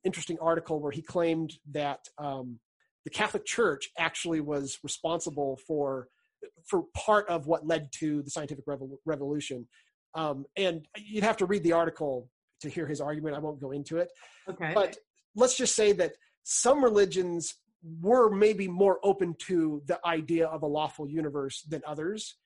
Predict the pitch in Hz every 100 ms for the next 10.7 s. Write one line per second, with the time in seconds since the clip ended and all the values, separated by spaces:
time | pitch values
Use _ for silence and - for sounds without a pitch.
0 | _ _ - 185 165 185 185 180 170 156
1 | 147 190 185 160 170 160 156 - _ -
2 | 180 180 151 170 156 147 139 _ _ _
3 | - 220 214 - 139 135 123 - _ _
4 | _ 175 170 170 175 170 180 175 165 -
5 | 160 - 170 147 147 147 151 143 147 143
6 | - 143 135 127 139 135 - 135 127 117
7 | - _ - 127 - 127 120 110 - 113
8 | - 139 135 - 139 123 - 123 117 113
9 | - _ _ _ _ 180 170 185 190 214
10 | 202 175 170 156 123 120 113